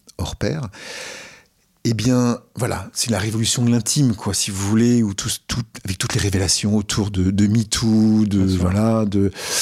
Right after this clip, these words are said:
Speaker 1: des, des questions de, liées à l'inceste, et cetera. Donc le pouvoir sur les corps, toutes les institutions qui ont le pouvoir sur les corps sont en train d'être remises en cause,
Speaker 2: Mhm.
Speaker 1: jusqu'à la famille elle-même, puisque c'est aussi là que se passe la plupart de,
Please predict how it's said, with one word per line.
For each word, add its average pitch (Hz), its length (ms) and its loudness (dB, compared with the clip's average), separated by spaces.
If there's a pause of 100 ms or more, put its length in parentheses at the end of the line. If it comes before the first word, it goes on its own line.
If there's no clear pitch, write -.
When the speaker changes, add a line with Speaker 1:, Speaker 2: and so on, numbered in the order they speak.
(200)
Speaker 1:
des, 107 180 2
des 95 160 -2
questions 104 540 0
de, 92 140 2
liées 92 240 2
à 90 80 -2
l'inceste, 101 1120 0
et 90 40 -8
cetera. 107 380 -2
Donc 113 180 0
le 110 60 -2
pouvoir 120 540 0
sur - 160 -2
les 101 80 -2
corps, - 220 -4
toutes - 180 -4
les 110 80 2
institutions 107 480 0
qui 107 120 -8
ont 85 40 -10
le - 40 -14
pouvoir 104 240 -2
sur - 120 -4
les 92 100 -2
corps 139 240 -2
sont 90 140 -4
en 90 40 -2
train - 160 -2
d'être 92 360 -2 (420)
remises 117 460 0
en 95 100 0
cause, 147 400 0
Speaker 2:
Mhm. - 60 -10
Speaker 1:
jusqu'à 110 260 -2
la 90 120 -2
famille 120 360 0 (180)
elle-même, 113 460 2
puisque - 240 -10
c'est - 160 -4
aussi 87 300 -8
là 92 180 -4
que - 160 -12
se - 140 -6
passe 92 260 -4 (540)
la - 60 -12
plupart 95 340 -4
de, 82 160 -4